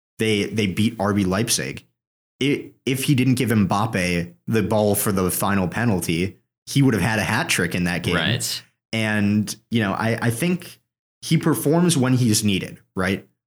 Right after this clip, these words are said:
Speaker 1: Like, if, if he's absolutely needed, he comes up big, like, in, uh, with R B Leipzig, because, correct me if I'm wrong, but they were down, uh, or no, they, I, I thought they came,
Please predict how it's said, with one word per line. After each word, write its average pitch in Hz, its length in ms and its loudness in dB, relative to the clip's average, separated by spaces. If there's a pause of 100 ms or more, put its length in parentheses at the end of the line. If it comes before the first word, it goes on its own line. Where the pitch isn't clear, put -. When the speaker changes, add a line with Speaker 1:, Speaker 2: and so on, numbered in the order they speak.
Speaker 1:
Like, 104 280 -4
if, 131 220 -2
if 123 240 -2
he's 120 180 2
absolutely 120 460 0
needed, 92 300 2
he 120 180 0
comes 151 240 0
up 156 140 -4
big, 196 440 -4
like, 107 280 -2 (100)
in, 120 320 0
uh, 107 240 0
with 113 140 2
R 113 160 2
B 120 80 4
Leipzig, 123 420 -2
because, 98 460 -2 (400)
correct 196 240 -2
me 247 60 2
if 226 80 0
I'm 131 140 2
wrong, 180 200 4
but - 100 -2
they - 80 0
were 175 140 4
down, 104 680 0 (360)
uh, 104 300 0 (360)
or 117 220 4
no, 113 260 0
they, 98 240 0
I, 110 280 0
I - 20 2
thought 131 260 -2
they 113 120 0
came, 95 300 -2